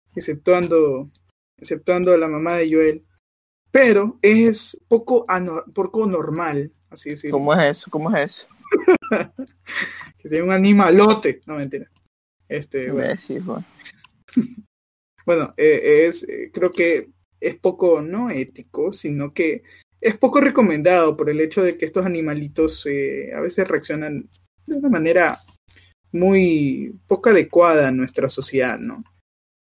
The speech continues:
Speaker 1: Pero este
Speaker 2: ¿Cómo
Speaker 1: es
Speaker 2: es?
Speaker 1: un caso, un caso perturbador, porque estamos hablando de un,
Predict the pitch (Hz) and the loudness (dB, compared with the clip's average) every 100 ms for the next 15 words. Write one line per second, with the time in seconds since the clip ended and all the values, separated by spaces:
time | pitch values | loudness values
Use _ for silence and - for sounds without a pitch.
0 | _ _ 202 214 285 233 311 285 170 262 | _ _ 6 8 6 6 4 4 2 0
1 | - - - - _ _ - 214 247 262 | 0 -6 -6 -16 _ _ -6 0 2 2
2 | 254 240 240 196 131 175 101 - - _ | 0 2 2 2 4 2 2 -6 -20 _
3 | _ _ _ _ _ 208 196 185 226 254 | _ _ _ _ _ -2 -2 0 4 4
4 | 233 233 214 170 165 - _ _ _ _ | 4 4 2 -2 -6 -8 _ _ _ _
5 | _ _ _ - 196 175 170 196 220 220 | _ _ _ -4 0 2 0 0 2 2
6 | 202 160 - | -2 -6 -18